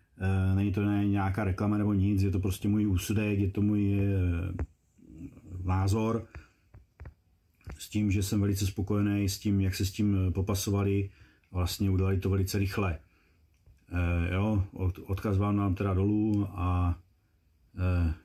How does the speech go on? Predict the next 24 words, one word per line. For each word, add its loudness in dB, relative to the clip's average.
tímto 0
jim 2
velice 0
děkuji. 0
Eh, 0
zářivky -2
bohužel 0
nefungujou. 0
Kdyby -2
fungovaly, 0
ještě -2
bych 0
je 0
mohl 0
použít, 2
ale 2
bohužel 2
prostě -6
tady 0
jsou, -2
jsou -4
ty -4
packy -6
urvaný, 2